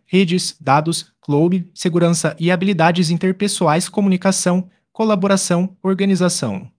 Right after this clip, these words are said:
Além disso, vale começar já hoje com um plano prático de desenvolvimento. Habilidades técnicas, programação e redes. Domine pelo menos uma linguagem de início, Python,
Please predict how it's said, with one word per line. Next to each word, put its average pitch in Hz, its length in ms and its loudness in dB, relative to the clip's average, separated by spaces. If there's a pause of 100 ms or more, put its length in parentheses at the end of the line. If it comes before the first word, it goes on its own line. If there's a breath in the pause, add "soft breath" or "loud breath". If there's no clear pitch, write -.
(300)
Além 131 260 -2
disso, 175 500 -2
vale 160 220 2
começar 208 420 0
já 156 180 0
hoje 156 260 0
com 180 180 -4
um 196 60 2
plano 180 380 0
prático 156 460 0
de 160 100 0
desenvolvimento. 202 960 -2 (320)
Habilidades 165 640 -2
técnicas, 139 720 -6
programação 185 760 -2
e 196 80 0
redes. 180 340 0
Domine 180 320 0
pelo 131 220 -6
menos 156 300 -2
uma 202 140 -2
linguagem 170 480 0
de 135 100 -4
início, 160 280 -4
Python, 170 500 -2